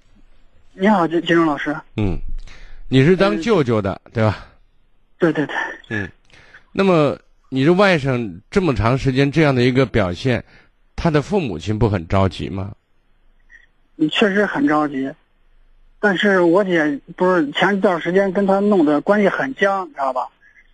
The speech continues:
Speaker 1: 所以现在情绪很大，也不愿意打这电话，所以我就帮他们打的。
Speaker 2: 嗯，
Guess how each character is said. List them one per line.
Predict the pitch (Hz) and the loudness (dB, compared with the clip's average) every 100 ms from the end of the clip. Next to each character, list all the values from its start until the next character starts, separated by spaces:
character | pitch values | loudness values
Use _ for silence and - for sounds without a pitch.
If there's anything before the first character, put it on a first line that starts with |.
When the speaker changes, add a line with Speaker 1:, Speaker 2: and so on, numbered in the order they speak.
| _ _ | _ _
Speaker 1:
所 | 160 170 | 2 4
以 | 143 135 - - - _ _ _ _ - | 2 0 -8 -10 -10 _ _ _ _ -6
现 | |
在 | 170 | -4
情 | 151 180 | 0 2
绪 | 180 | 2
很 | - 143 | 0 2
大， | 175 | 2
也 | 135 | 0
不 | 135 | 0
愿 | 185 165 | 0 0
意 | |
打 | 131 | -2
这 | 135 135 | -4 -2
电 | 143 | -2
话， | 135 131 | -4 -4
所 | - 175 | 0 2
以 | |
我 | 151 135 | 2 0
就 | 139 135 - _ _ _ - - 185 | -2 -2 -4 _ _ _ -2 0 2
帮 | 180 | 0
他 | 160 | 2
们 | 147 139 | 0 0
打 | 135 | -2
的。 | 135 139 123 | -2 -8 -6
Speaker 2:
嗯， | 104 | -8